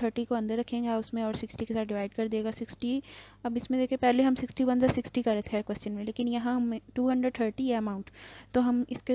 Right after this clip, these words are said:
ज़रा करीब, म, वाला जो है या इसे equal वाला या कम वाला लिखेंगे। तो सिक्सटी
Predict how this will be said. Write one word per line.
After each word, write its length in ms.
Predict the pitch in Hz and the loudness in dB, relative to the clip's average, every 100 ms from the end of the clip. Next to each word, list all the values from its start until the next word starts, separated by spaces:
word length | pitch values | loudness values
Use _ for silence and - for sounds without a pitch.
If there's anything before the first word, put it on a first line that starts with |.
| 254 | 4
ज़रा 200 | 240 240 240 | 4 0 0
करीब, 280 | 247 233 233 - - | 2 2 -2 -6 -8
म, 220 | 233 226 226 | -2 0 0
वाला 240 | 226 226 | 0 0
जो 140 | 226 233 | 2 4
है 260 | 220 208 | 4 0
या 160 | 214 202 | -2 -4
इसे 380 | 208 - 214 214 - - - 226 | -4 -4 -4 -4 -10 -20 -10 -8
equal 280 | - 233 | -2 0
वाला 280 | 233 226 220 - | 2 2 0 -2
या 220 | 220 208 - - - | -2 -2 -4 -8 -2
कम 220 | 220 214 | 0 2
वाला 200 | 208 202 | 0 0
लिखेंगे। 440 | 196 - 190 202 - - | -4 -6 -10 -10 -14 -14
तो 60 | 240 | -10
सिक्सटी 480 | - - - 262 | -8 -6 -2 -2